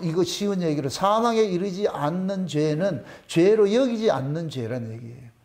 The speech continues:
사망에 이르는 죄는 죄로 여기는 죄라 그러는 것이고, 이건 어디까지나 하나님의 관점에서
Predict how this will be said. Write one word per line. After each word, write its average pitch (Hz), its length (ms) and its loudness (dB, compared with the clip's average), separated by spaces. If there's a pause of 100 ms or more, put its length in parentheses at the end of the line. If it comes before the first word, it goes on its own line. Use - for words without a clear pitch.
(140)
사망에 220 640 2
이르는 185 400 0
죄는 147 340 -4
죄로 170 460 2
여기는 208 420 0
죄라 127 360 -6
그러는 113 260 -10
것이고, 113 240 -16 (440)
이건 240 220 2
어디까지나 220 520 2
하나님의 226 800 0 (280)
관점에서 143 880 0